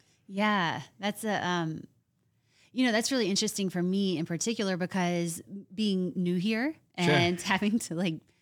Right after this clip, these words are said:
Speaker 1: kind of start over
Speaker 2: Yeah.
Speaker 1: relationally in many ways, not that I'm disconnected from my friends from my previous season, but,
Speaker 2: Yeah.
Speaker 1: um, just starting over with all new relationships here. Um,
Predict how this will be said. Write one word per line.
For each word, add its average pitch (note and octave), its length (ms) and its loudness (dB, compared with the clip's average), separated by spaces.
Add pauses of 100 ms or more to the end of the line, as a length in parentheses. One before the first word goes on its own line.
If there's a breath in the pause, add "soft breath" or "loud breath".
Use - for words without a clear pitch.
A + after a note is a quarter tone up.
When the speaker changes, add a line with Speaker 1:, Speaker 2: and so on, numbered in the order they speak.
(200)
Speaker 1:
kind G3 140 2
of E3 200 0
start D3+ 280 -2
over F#3+ 380 0
Speaker 2:
Yeah. B2 60 4
Speaker 1:
relationally G#3 720 2
in G#3 120 -2
many G#3 160 0
ways, G3 380 0
not F#3+ 220 0
that F3+ 220 0 (400 loud breath)
I'm F#3 140 2
disconnected E3+ 600 -2
from E3 160 -2
my D3+ 140 0
friends D#3+ 540 -2 (560)
from F3 160 0
my D#3+ 340 2
previous F3+ 500 0
season, E3+ 480 -2
but, D#3 380 0
Speaker 2:
Yeah. D#3 240 -4
Speaker 1:
um, D#3 180 -4
just A#3 260 -4 (340)
starting F#3+ 460 0
over F#3+ 300 -2
with F3 160 -2
all F3 200 -2
new F3 260 0 (120)
relationships E3 580 -2
here. D#3+ 440 -2 (380 loud breath)
Um, D#3+ 460 0